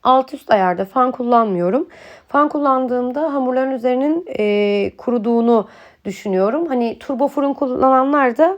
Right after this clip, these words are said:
kontrol etsinler. Hatta bir tas koyabilirsiniz fırının altına. E, fırın ısınırken o sıcak suyun etkisiyle ekmekleriniz yumuşak kalacaktır. Eğer turbo kullanıyorsanız. Ekmekler fırından çıktığında üzerleri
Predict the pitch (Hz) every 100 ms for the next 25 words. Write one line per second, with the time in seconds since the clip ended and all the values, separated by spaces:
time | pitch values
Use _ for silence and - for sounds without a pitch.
0 | - 302 294 277 294 240 220 - 202 240
1 | 262 269 - 277 269 - - - 233 -
2 | 285 - 277 269 247 285 - 226 208 -
3 | 208 208 196 190 - 262 330 415 - -
4 | - - 196 202 - 277 262 247 - 262
5 | 254 220 247 359 - _ _ - 247 -
6 | 226 277 269 - 233 226 262 - 233 220
7 | 240 262 - 240 - 254 302 269 240 247
8 | 233 - 185 180 175 - 311 254 226 220
9 | 240 208 254 226 208 202 180 - 185 302
10 | - _ - - - - 269 311 311 311
11 | 311 311 311 311 302 311 - 233 233 311
12 | 427 269 262 240